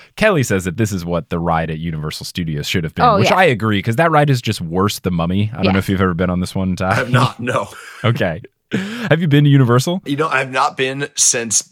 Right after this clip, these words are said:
Speaker 3: when the Back to the Future ride was there, so a
Speaker 1: Oh,
Speaker 3: long
Speaker 1: I
Speaker 3: time
Speaker 1: miss
Speaker 3: ago.
Speaker 1: it.
Speaker 2: I don't
Speaker 1: Gosh.
Speaker 2: even know that one.
Speaker 1: It's what the Simpsons ride is now.
Speaker 3: That's right.
Speaker 2: Oh.
Speaker 1: And it's very sad.
Speaker 2: Which we didn't go on,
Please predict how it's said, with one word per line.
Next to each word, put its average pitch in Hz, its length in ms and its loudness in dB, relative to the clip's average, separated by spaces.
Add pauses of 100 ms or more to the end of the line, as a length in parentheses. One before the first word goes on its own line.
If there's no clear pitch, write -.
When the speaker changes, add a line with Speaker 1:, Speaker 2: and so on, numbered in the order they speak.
(160)
Speaker 3:
when 113 340 -6
the 107 100 -6
Back 110 260 -4
to - 100 -12
the 110 60 -6
Future 107 420 -4
ride 85 260 -4
was 85 140 -8
there, 76 240 -10
so 87 340 -4 (140)
a - 40 0
Speaker 1:
Oh, 123 100 2
Speaker 3:
long 113 400 2
Speaker 1:
I 120 60 0
Speaker 3:
time 123 140 4
Speaker 1:
miss 131 220 2
Speaker 3:
ago. 117 120 2
Speaker 1:
it. - 480 -4
Speaker 2:
I - 80 -20
don't 175 80 -10
Speaker 1:
Gosh. 101 320 2
Speaker 2:
even 151 180 -4
know 202 60 -2
that 139 240 -2
one. 143 320 -8
Speaker 1:
It's 131 200 -2
what 151 140 -4
the 117 60 -4
Simpsons 110 420 -4
ride 104 180 0
is 92 140 -2
now. 78 300 -6
Speaker 3:
That's 101 180 -4
right. 180 300 0
Speaker 2:
Oh. - 40 -16 (520)
Speaker 1:
And 90 160 0
it's - 240 -6
very 87 460 0
sad. - 160 -4
Speaker 2:
Which - 80 -6
we 254 100 0
didn't 208 260 -2
go 202 220 2
on, - 140 -4